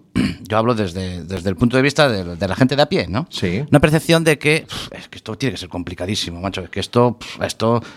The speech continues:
Speaker 1: esto, ¿cómo van a llegar a, cómo van a saber que, que un tío me está haciendo, me ha mandado un correo, que cómo, esto, esto se, esto se pierde. Esto en internet es tan grande que esto se pierde". Y, y ul-, últimos casos, l-, la cuestión es, es dar voz,
Speaker 2: Sí.
Speaker 1: ¿no? Entonces,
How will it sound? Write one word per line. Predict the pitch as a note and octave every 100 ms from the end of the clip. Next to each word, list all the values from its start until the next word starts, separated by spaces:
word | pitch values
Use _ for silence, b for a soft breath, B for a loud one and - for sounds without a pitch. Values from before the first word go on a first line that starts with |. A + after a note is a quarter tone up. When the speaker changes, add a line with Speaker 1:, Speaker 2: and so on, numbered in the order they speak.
| B
Speaker 1:
esto, | - C#3
¿cómo | C3 F#3+
van | C3 G2
a |
llegar | F#2+ F#2 F#2+
a, | F2+ -
cómo | D3+ F3+
van | F3
a |
saber | C#3 A#2+ C3+ D3+ B2+
que, | C3+ B2
que | -
un | B2 A#2+ A2+
tío | B2 D3
me | C3
está | A#2 A#2
haciendo, | A2 B2 A2+
me |
ha | A#2
mandado | B2 B2 B2
un | A#2
correo, | G#2 G#2 A#2+ C#3 C3+
que | B2
cómo, | C#3+ D#3+
esto, | - - F3 G2
esto | - D3
se, | G#2+
esto | -
se | D#3 G#2+
pierde. | A2+ A2 F2 B B B B
Esto | -
en | C#3+
internet | C3+ C#3 D3
es | D3+
tan | D3
grande | D3 D#3 E3 D#3+
que |
esto | A#2 D3+
se | G#2+
pierde". | F#2+ F#2 F2 - B B B B
Y, | A#2 A#2 A2+ G#2+ A2
y | A#2 A2+ A2+
ul-, | A#2+ C3 C#3+
últimos | C#3+ E3 D#3
casos, | - E3+ G2+ - _ -
l-, | B2 B2+ - -
la | B2+
cuestión | A#2+ A#2+ E3 F3
es, | D#3 -
es | D3+ D3 A#2+
dar | B2+ C#3+
voz, | C3 C3 B2+ - _ _ _ _ _ _ _
Speaker 2:
Sí. | -
Speaker 1:
¿no? | F#2 G2 -
Entonces, | G2+ A2 -